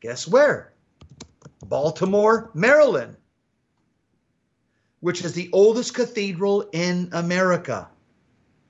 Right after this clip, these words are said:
The other, the other twelve colonies only allowed Protestants to hold public office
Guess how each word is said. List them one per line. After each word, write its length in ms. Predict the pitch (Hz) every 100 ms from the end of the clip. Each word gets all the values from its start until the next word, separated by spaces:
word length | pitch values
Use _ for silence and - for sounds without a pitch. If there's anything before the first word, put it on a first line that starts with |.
| _ _ _ _ _ _ _ _ _ _ _ _ _ _ _ _ _ _
The 280 | 170 160 208
other, 600 | 294 311 247 190 135 - _ _ _ _ _ _ _ _ _ _ _
the 200 | 151 208
other 160 | 254 269
twelve 340 | 214 220 220
colonies 720 | 175 214 226 139 139 139 - _ _ _ _ _ _ _
only 400 | 196 254 320 320
allowed 360 | 254 220 226 -
Protestants 560 | 208 220 226 - 165 -
to 60 |
hold 240 | 143 196 190
public 320 | 185 160 165
office 560 | 180 208 147 143 -